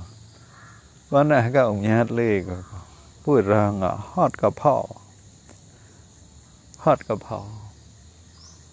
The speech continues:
Ngư cũng tệ chạy bố, chạy kêu là nớm lo. Chạy kêu mua bố kể cả. Bố thọ chạy, bố thì bác kia bố cho bố.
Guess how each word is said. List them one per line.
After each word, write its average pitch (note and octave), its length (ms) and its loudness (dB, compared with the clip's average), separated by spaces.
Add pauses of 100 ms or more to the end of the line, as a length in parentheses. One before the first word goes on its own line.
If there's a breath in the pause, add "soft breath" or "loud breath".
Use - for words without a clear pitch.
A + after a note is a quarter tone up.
(140)
Ngư A2+ 200 2
cũng A2+ 200 -2
tệ G#2+ 240 -4
chạy G2 340 -4
bố, C3+ 380 -2
chạy A#2 160 -4
kêu A2+ 260 -2
là A2+ 160 -2
nớm G2+ 280 -6
lo. B2 240 -4 (1400 soft breath)
Chạy A#2 220 -4
kêu B2+ 200 4
mua D3+ 260 2
bố D#3+ 260 4
kể G2 140 0 (120)
cả. F2+ 80 -10 (580 loud breath)
Bố B2+ 320 6
thọ G#2 320 4
chạy, F#2+ 340 0 (120)
bố G2+ 140 4
thì G#2+ 140 0
bác G#2 300 0
kia G#2 220 2 (100)
bố G#2+ 180 0
cho G2 260 -6
bố. - 180 -8